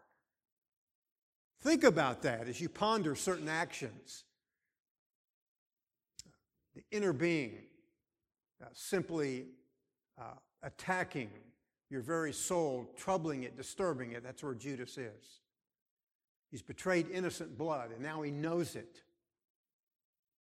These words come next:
Profoundly convicted.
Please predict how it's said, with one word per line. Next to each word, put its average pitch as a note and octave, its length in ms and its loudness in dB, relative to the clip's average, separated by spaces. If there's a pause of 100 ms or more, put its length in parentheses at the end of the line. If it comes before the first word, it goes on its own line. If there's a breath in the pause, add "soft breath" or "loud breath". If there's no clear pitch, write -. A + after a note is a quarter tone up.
(1080)
Profoundly F3+ 760 2
convicted. C#3 640 -2